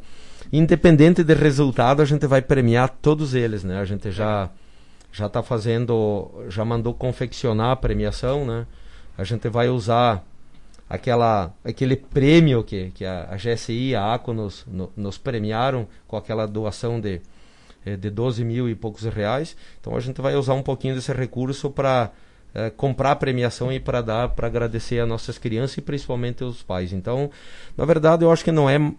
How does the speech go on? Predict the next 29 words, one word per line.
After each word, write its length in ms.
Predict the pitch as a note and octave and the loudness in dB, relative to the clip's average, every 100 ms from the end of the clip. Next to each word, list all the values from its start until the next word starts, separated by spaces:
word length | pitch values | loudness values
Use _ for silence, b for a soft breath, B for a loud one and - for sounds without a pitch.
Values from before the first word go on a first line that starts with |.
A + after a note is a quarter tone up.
| - | -2
uma 240 | C3+ C3+ | 0 2
competição 720 | B2+ C#3+ C#3 C3 - - D3 E3+ | 4 2 4 0 0 2 4 4
e 80 | |
sim 420 | C3+ D3 D#3 D3+ D3 | 0 0 2 0 0
um 160 | C3 | 0
dia 280 | A#2 B2 C#3+ | 2 4 4
de, 320 | C3 B2+ G2+ - b b b b | 6 4 2 -2 b b b b
de 160 | G#2+ A#2 | -2 2
lazer, 600 | B2+ A#2 G#2+ C#3 D3+ C3 | 4 2 4 6 6 6
de 160 | A2+ G#2 | 2 -4
descontração, 1200 | G2+ - B2 C3 - C3+ A#2 - B2+ C#3 C#3 B2+ | -6 -4 -2 -2 -4 -2 -2 0 2 4 4 2
de, 320 | G#2+ G#2 G2 B B B | 0 -2 -2 B B B
de 120 | B2+ | -4
curtir 400 | - C3 - D3+ | -2 -2 2 4
a 40 | |
natureza, 800 | C#3 B2+ A#2+ A2+ C#3+ D#3 C#3+ A#2 | 6 4 2 2 2 4 2 0
de 120 | A2+ A2+ | -4 -4
respirar 520 | A#2+ - A#2+ A#2 C3 | -4 -6 -4 0 0
um 140 | A#2+ | 0
ar 120 | A2+ | -4
puro 500 | A2 B2 C#3 D3+ C#3+ | -4 -4 -2 -2 -2
e, 200 | A#2+ G#2+ - b b b | -2 -4 -10 b b b
e 480 | A2 A#2 A2+ A2+ A2 | -6 -4 -4 -4 -4
de 100 | C3+ | -2
grandes 380 | C#3+ F#3 F3 D3 | 2 2 0 -4
vivências, 580 | C#3 A#2+ B2 A#2+ - G#2+ | -4 -2 -2 -2 -6 -8
com 160 | A2+ | -8
certeza, 540 | G#2+ A2+ - F#2 F2 | -8 -8 -8 -8 -8
né? 80 | E2+ | -8